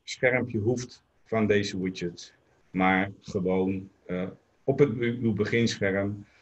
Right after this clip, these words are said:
een aantal belangrijke widgets voor uzelf kunt neerzetten op de plek waar u wilt. Eh, want net zoals een normale app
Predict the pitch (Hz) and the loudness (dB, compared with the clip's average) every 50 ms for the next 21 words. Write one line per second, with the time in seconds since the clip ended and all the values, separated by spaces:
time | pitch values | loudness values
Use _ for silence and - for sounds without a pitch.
0 | _ _ _ - 120 139 131 135 139 131 - 120 110 104 104 - - 95 113 120 | _ _ _ -2 -2 2 4 4 4 6 6 6 6 6 4 2 0 4 4 6
1 | 127 135 120 120 120 113 110 107 104 101 117 113 - - 95 92 - - 131 127 | 6 6 8 8 6 6 6 4 4 4 4 2 2 0 -4 -6 -4 0 0 0
2 | 123 120 117 104 104 113 107 98 92 92 - - - 87 85 80 - - _ _ | 0 2 0 2 4 4 4 4 4 0 -4 -8 -8 -6 -6 -8 -10 -14 _ _
3 | - 95 113 127 131 131 120 123 110 107 104 107 120 139 147 - _ _ _ _ | 0 2 4 6 6 6 6 8 6 6 6 6 2 0 0 -4 _ _ _ _
4 | _ _ _ _ - - 127 165 - 131 - - 120 120 113 - - - - _ | _ _ _ _ 4 4 4 4 2 -4 0 4 4 4 4 2 -2 -8 -14 _
5 | _ - 101 87 87 - - 101 104 104 104 - - - - 92 127 135 104 - | _ 2 2 2 2 2 0 0 0 0 0 -2 -8 -6 2 6 8 8 8 8
6 | - - - - _ _ _ _ _ _ _ _ - 117 117 127 - 101 98 95 | 4 -4 -10 -14 _ _ _ _ _ _ _ _ -8 -6 -4 -2 -2 0 0 0
7 | 92 95 92 101 131 147 143 - 127 110 - - 107 101 95 92 92 - - - | 0 0 2 4 4 4 4 4 4 4 4 4 4 4 4 4 0 -4 -12 -10
8 | - 92 92 87 85 - _ _ _ _ - 87 90 85 82 85 95 117 139 165 | -6 -2 -2 -2 -4 -6 _ _ _ _ -6 -4 -2 -2 0 0 2 4 4 6
9 | 170 170 185 - - - 107 120 - - - - | 6 4 2 2 2 4 4 4 2 0 -10 -14